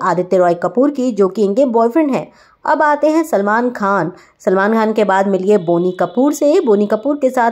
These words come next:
मिलिए रणबीर कपूर और आलिया भट्ट से। अब हैं आपके सामने माधुरी दीक्षित और,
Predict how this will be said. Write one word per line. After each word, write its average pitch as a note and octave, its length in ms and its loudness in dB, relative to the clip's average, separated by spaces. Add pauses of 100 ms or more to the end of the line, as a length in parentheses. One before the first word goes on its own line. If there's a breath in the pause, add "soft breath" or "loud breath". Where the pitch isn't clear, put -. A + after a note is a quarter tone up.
(100)
मिलिए A3+ 440 2 (300 loud breath)
रणबीर C#4 460 2
कपूर C4 440 2
और A3 220 2
आलिया G3 500 0
भट्ट G3 200 -2
से। D#3+ 240 -10 (560 soft breath)
अब C4+ 180 0
हैं C4 360 0 (360)
आपके G3+ 280 0
सामने G#3 400 0
माधुरी F#3 440 0
दीक्षित F#3+ 560 -4
और, F#3 320 2